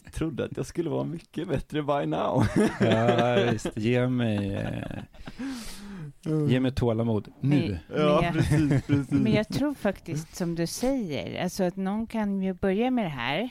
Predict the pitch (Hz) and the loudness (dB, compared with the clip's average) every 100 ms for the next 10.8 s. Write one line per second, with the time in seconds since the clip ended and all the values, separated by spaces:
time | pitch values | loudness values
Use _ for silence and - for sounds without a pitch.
0 | - 123 120 107 104 107 - 175 - 190 | -6 -4 -4 -4 -10 -10 -8 -8 -4 -6
1 | 170 196 165 160 175 151 139 143 - 175 | -4 -4 -4 -4 -6 -4 -4 -6 -10 -14
2 | - - - - - 170 127 104 120 - | -14 -18 -18 -14 -6 -4 -2 -4 -10 -10
3 | 185 185 - 147 - - 180 - - - | -6 -6 -6 -12 -10 -12 -12 -14 -18 -10
4 | 180 165 123 180 214 226 214 285 226 - | -6 -4 -4 -2 -2 -2 -2 -4 -4 -8
5 | 170 147 160 147 196 151 104 113 104 160 | -10 -8 -10 -6 -2 0 0 0 -2 -4
6 | 131 - - 147 107 107 _ _ 170 156 | -4 -6 -8 -6 -6 -12 _ _ -2 0
7 | 143 135 131 - 160 185 202 202 135 127 | 0 -4 -6 -6 -2 -2 -2 -2 -4 -2
8 | 196 240 127 - 151 - - - 131 120 | -2 -2 -6 -10 -12 -12 -14 -10 -8 -10
9 | - 151 120 - 127 156 156 135 _ 123 | -12 -10 -10 -10 -12 -10 -8 -10 _ -10
10 | 107 - - 139 127 123 117 | -10 -10 -8 -6 -6 -8 -12